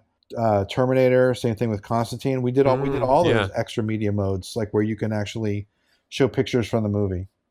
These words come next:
Speaker 2: The Age of Empires one has a bunch of, like, game stats in it. Like, here are all the different units, and, like, you can click through them without even leaving Windows Media Player.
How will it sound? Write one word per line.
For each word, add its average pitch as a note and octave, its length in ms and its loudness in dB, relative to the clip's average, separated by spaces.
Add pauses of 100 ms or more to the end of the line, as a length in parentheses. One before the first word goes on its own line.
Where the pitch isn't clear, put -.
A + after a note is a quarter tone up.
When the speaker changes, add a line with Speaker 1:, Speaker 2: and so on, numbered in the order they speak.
Speaker 2:
The C#3+ 200 2
Age E3+ 200 4
of D3 80 -2
Empires B2 440 2
one G#2+ 140 2
has A2+ 140 0
a A2+ 80 0
bunch A#2 240 0
of, A#2 100 -6
like, G2 240 0
game B2+ 340 2
stats - 840 0
in A2+ 200 0
it. - 260 -6
Like, G2+ 180 0
here C3+ 180 4
are - 20 8
all C3 120 6
the B2+ 100 0
different A#2+ 320 0
units, A2 600 0
and, G2+ 400 -2
like, A2+ 120 -2
you B2 80 -4
can B2+ 120 -2
click D3+ 240 0
through C3 260 0
them G#2+ 140 6
without A2+ 300 4
even G#2+ 240 -2
leaving A#2 340 0
Windows A#2 320 2
Media A2 260 0
Player. F#2 380 -2